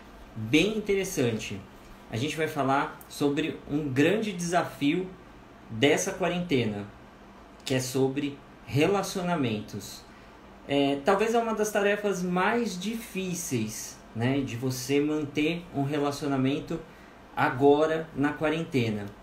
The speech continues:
E por que isso? É, antes as pessoas acostumavam sair, trabalhar, daí voltava pra casa, passava pouco tempo em casa.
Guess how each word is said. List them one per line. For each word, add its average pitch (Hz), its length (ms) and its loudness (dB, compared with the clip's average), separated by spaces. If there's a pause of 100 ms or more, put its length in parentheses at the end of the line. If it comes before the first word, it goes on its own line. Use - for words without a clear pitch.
(260)
E 170 100 0
por 220 220 -2
que 190 200 2
isso? 120 560 0 (600)
É, 131 560 2 (260)
antes 175 580 2 (140)
as 143 180 2
pessoas 151 720 -2
acostumavam 123 800 0 (320)
sair, 123 720 0
trabalhar, 117 640 2
daí 120 160 0
voltava 120 360 -4
pra 113 180 -6
casa, 127 420 2
passava 165 380 -2
pouco 190 320 0
tempo 139 320 0
em 127 100 2
casa. 107 420 0